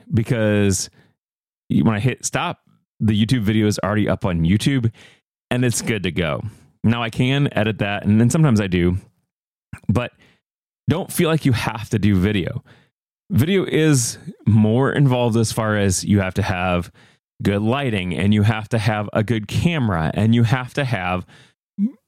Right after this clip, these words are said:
more things than just audio. You can do an audio podcast in your closet. You can do an audio podcast in your basement by the water heater. But as you start incorporating video into your podcast episodes, you're gonna be, you're gonna want your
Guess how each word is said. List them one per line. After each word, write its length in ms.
more 800
things 380
than 140
just 200
audio. 300
You 180
can 160
do 160
an 80
audio 380
podcast 680
in 80
your 100
closet. 560
You 80
can 80
do 100
an 80
audio 340
podcast 540
in 100
your 120
basement 640
by 120
the 100
water 280
heater. 260
But 140
as 220
you 80
start 260
incorporating 640
video 540
into 320
your 100
podcast 640
episodes, 580
you're 160
gonna 160
be, 720
you're 180
gonna 120
want 200
your 440